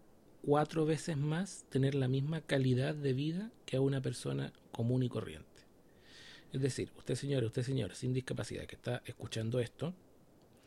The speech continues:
una persona que esté sorda, ciega, con problemas cognitivos,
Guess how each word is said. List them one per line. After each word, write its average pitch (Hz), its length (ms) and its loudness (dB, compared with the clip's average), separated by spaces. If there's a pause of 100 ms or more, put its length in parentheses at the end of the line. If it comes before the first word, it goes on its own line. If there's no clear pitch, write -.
(800)
una 139 200 6
persona 127 460 2 (720)
que 110 80 -6
esté 107 420 -4
sorda, 113 540 -2
ciega, 98 540 0 (340)
con 107 120 -4
problemas 107 360 -2
cognitivos, 120 560 2